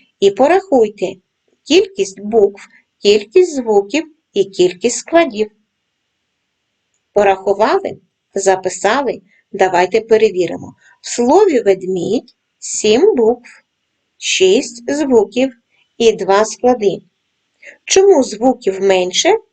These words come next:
ніж букв? Впевнена, ви говорите, що буква, м'який знак, це буква. Ми її бачимо, ми її пишемо, ми її читаємо в словах,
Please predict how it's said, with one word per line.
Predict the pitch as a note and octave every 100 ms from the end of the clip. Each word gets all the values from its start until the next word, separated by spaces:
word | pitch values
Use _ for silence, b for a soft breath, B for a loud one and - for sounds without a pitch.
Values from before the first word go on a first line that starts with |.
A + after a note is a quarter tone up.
| -
ніж | F#3+ F3+ G#3
букв? | C4 D#4 D4+ _ _ _ _ _ _ _ _ _ _ _ _ _ _ _ b b
Впевнена, | _ - A3 G#3 A#3 C4+ D#4
ви | B3+ A3
говорите, | A3 G3+ G#3+ G#3 G3+ F#3+
що | F#3+ - G3 F3+ -
буква, | F#3+ A#3+ C4 - F#3+ F3 -
м'який | G3 G3 G3 G3 F3
знак, | F3 G3+ C4+ E4+ - _ _
це | - A#3+
буква. | A#3+ D#4 F#4 F#4+ - - - _ _ -
Ми | G#3+ C4
її | F#4+ D#4
бачимо, | G3 F#3 F#3+ - B3+ B3 C4 C4+ b b -
ми | G#3+ G#3 G3
її | G3 A#3 C4 D#4+ F4+ - _ _ _ _ -
пишемо, | A#3 G3 - G#3+ G#3+ A#3+ C4 - _ B B -
ми | G#3+ A3+
її | G#3+ G#3 G#3+
читаємо | G#3+ C4+ C4 C4 A#3 G3+ G3+ A3+
в | B3+
словах, | - C#4+ C#4+ C#4+ C#4+